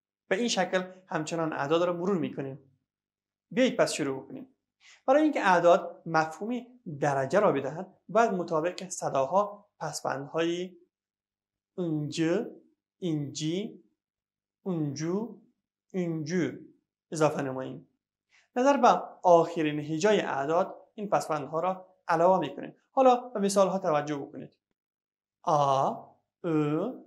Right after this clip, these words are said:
انج. دکساننج.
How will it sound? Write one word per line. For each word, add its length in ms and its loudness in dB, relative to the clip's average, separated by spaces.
انج. 400 0
دکساننج. 920 -2